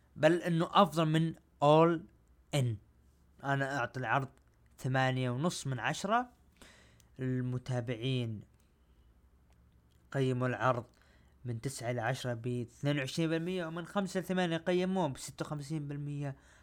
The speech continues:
أقل من خمسة قيموه باثنين وعشرين بالمية. هذا كان بما يخص عرض All Out، العرض اللي تفوق على بايباك، تفوق حتى على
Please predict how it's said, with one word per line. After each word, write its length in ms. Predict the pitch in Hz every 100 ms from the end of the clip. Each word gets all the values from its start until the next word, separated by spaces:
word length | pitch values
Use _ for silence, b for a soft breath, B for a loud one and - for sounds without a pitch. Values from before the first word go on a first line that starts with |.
| B -
أقل 360 | 190 190 180 143
من 180 | 135 131
خمسة 360 | - 131 -
قيموه 560 | 120 123 120 113 117 110 b b b -
باثنين 400 | 113 - 123 113
وعشرين 680 | 104 - 107 110 110 113 110
بالمية. 440 | 113 107 104 95
هذا 380 | 135 202 208 175
كان 520 | 175 202 196 190 185 165 b b b b
بما 400 | 147 175 165 151
يخص 600 | 139 - 143 139 - - b b b -
عرض 260 | 123 139 143 - _ -
All 180 | 135
Out، 500 | 127 147 151 156 147
العرض 340 | 127 113 147 139
اللي 140 | 131
تفوق 600 | 127 135 175 170 147 -
على 260 | 113 131 127
بايباك، 460 | 127 123 131 123 -
تفوق 560 | 135 196 233 220 208
حتى 580 | 180 - 240 247 - -
على 680 | 202 190 214 214 202 202